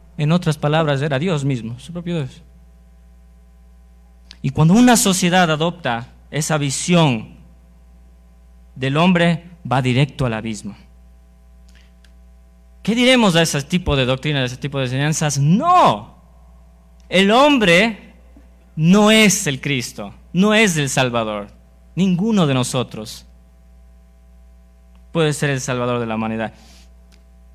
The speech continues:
Cristo, Jesucristo, es el único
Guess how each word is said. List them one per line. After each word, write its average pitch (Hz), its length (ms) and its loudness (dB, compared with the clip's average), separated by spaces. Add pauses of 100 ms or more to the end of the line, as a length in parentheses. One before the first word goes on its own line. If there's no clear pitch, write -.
Cristo, 123 640 -2 (200)
Jesucristo, 143 640 -8
es 120 80 -12
el 120 160 -8
único 143 520 0